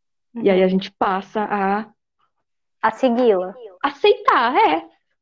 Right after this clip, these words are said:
Speaker 1: Aceitar
Speaker 2: Uhum.
Speaker 1: e a seguir. Aí o que que acontece? Eu, eu separei aqui algumas discussões que o Marcos Bagno traz de algumas coisas que são consideradas erradas e que a linguística explica que não é errada.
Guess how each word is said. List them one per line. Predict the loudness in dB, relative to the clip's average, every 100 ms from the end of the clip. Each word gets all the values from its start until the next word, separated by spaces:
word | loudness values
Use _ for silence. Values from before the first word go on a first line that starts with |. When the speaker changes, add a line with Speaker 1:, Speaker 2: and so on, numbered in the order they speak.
| _ -4
Speaker 1:
Aceitar | -2 0 -2 0 0
Speaker 2:
Uhum. | 2
Speaker 1:
e |
a | 0
seguir. | -2 -2 0 -2 -6 _ _ _ _ _ _ _ -14 -4
Aí | -2
o | 0
que | 0
que | -2
acontece? | -2 -2 0 2 0 -4 -8 0
Eu, | 4 4 2 2
eu | 2 2
separei | 0 -2 0 0 2 2 2
aqui | -2 -6 -4 -4 -2
algumas | -2 -2 0 0 0 -4
discussões | -8 -10 -12 -6 -6 -4 -4
que |
o | -4
Marcos | -6 -6 -10
Bagno | -8 -6 -6 -8
traz | -10 -8 -6 -6 -8 -8 _ -20 -2
de | 2
algumas | 2 2 0 0
coisas | -4 -2 -4
que | -10
são | -12 -8 -8
consideradas | -8 -10 -8 -6 -4 -4 -4 -4 0
erradas | 0 0 -6 -6 -2 -2 -2 -10 -8
e | -6
que | -4 0
a |
linguística | 0 0 -2 -4 -6
explica | -8 -6 -4 -2 -4
que | -6 -4
não | 0 2 2 0
é | 0
errada. | -2 0 -2 0 -2 -2